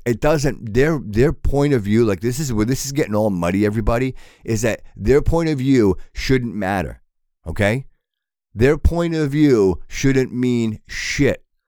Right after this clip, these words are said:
The Lori Lightfoots of Chicago, your point of view shouldn't mean absolutely shit. The, what, what you are supposed to and obligated to do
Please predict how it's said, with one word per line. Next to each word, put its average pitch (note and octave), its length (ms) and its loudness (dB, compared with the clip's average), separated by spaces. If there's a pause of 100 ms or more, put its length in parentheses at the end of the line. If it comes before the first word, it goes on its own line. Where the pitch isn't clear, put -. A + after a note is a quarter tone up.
(240)
The A#2 100 2
Lori E3 300 6
Lightfoots C3+ 840 -4
of G2 160 -2
Chicago, B2 680 2 (1040)
your C#3 220 4
point G3+ 320 0
of A#2+ 80 0
view A2+ 340 2 (220)
shouldn't D3 380 -2
mean A2+ 320 0
absolutely G#2 880 -4 (160)
shit. - 640 -4 (1000)
The, G#2 280 -2
what, C3 380 0
what C3 260 0
you F#3 280 0
are D#3 220 2
supposed B2+ 600 0
to F#3+ 300 0 (720)
and A#2+ 280 0
obligated C3+ 680 0
to B2 320 2
do C#3+ 460 4